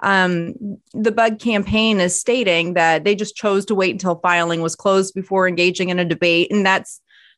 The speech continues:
certainly within their right to do. But just thinking as a communications professional, optically, I think that was a, that was an unwise choice, because if you, if you have really good ideas that you want to ensure are getting in front of as many voter eyes as possible, particularly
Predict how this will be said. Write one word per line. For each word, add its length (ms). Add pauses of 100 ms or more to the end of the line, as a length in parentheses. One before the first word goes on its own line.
certainly 360
within 300
their 160
right 300
to 120
do. 560
But 420 (120)
just 300
thinking 360
as 140
a 40
communications 760
professional, 760 (300)
optically, 640
I 60
think 220
that 180
was 240
a, 360 (360)
that 140
was 120
an 180
unwise 720
choice, 720
because 300
if 120
you, 300 (320)
if 200
you 100
have 440
really 360
good 180
ideas 760
that 140
you 120
want 240
to 80
ensure 460
are 100
getting 260
in 140
front 360
of 220
as 160
many 300
voter 320
eyes 240
as 120
possible, 600
particularly 1160